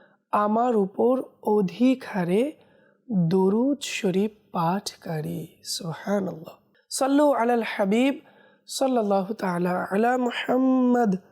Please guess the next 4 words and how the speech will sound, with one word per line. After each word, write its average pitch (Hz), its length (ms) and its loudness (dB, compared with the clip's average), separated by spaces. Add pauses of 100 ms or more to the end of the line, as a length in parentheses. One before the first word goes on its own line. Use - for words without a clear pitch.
সাল্লাল্লাহু 202 680 0
তাআলা 202 540 0 (500)
আলাইহি 190 360 0
ওয়াসাল্লাম। - 460 -10